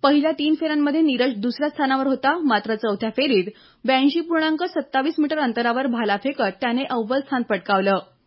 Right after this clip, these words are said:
छत्रपती संभाजीनगर जिल्ह्यात वैजापूर तालुक्यात लोणी खुर्द, नायगव्हाण, जरूळ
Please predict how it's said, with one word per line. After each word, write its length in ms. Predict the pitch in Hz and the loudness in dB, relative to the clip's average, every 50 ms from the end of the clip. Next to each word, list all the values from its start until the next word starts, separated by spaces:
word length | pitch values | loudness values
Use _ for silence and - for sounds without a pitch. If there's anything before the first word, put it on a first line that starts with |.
| _ _ _ _ _ _ _ _ _ _ _ 131 127 _ _ _ _ _ _ _ _ _ _ _ _ _ _ _ _ _ _ _ - - | _ _ _ _ _ _ _ _ _ _ _ _ _ _ _ _ _ _ _ _ _ _ _ _ _ _ _ _ _ _ _ _ -4 -2
छत्रपती 440 | 302 294 294 349 349 359 370 415 403 | -2 0 0 0 -2 -2 -2 -2 -2
संभाजीनगर 580 | - 370 302 294 339 349 349 330 330 330 349 | -2 0 0 2 2 0 0 0 -2 -2 -2
जिल्ह्यात 360 | 302 302 320 302 349 359 370 349 | -2 -2 0 0 0 0 0 0
वैजापूर 460 | 294 247 247 226 262 269 262 294 262 - | 0 0 0 0 -2 -2 -2 -4 -4 -2
तालुक्यात 420 | 269 247 240 240 240 240 269 302 330 - | 0 0 0 0 0 0 -2 -2 0 0
लोणी 320 | 285 240 240 233 240 247 | 0 0 2 0 0 -2
खुर्द, 320 | - - 269 240 233 240 | -2 -2 -2 0 2 2
नायगव्हाण, 800 | 294 330 302 269 233 226 233 214 247 277 240 277 294 311 320 269 | 2 2 4 4 4 2 2 2 2 2 2 2 2 4 2 2
जरूळ 360 | 220 233 233 233 277 302 339 | 2 2 2 2 2 2 0